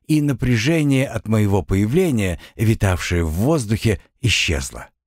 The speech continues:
«У нас заяц на костре. Пошли!» Она ухватила меня за руку и потащила мимо скромно стоявшего Эльфара.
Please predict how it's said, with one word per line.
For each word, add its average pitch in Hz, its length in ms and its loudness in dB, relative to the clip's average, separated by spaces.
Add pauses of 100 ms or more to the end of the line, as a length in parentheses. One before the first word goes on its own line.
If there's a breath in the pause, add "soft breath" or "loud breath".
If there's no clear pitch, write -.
(840 loud breath)
«У 113 80 2
нас 170 420 2
заяц 143 540 -2
на 101 120 0
костре. 90 540 -4 (340)
Пошли!» - 460 0 (840 loud breath)
Она 78 240 2
ухватила 80 480 0
меня 78 320 2
за 139 220 2
руку 151 260 0
и 135 80 2
потащила 131 580 0
мимо 139 300 2
скромно 147 500 -2
стоявшего 110 720 -2
Эльфара. 78 580 -4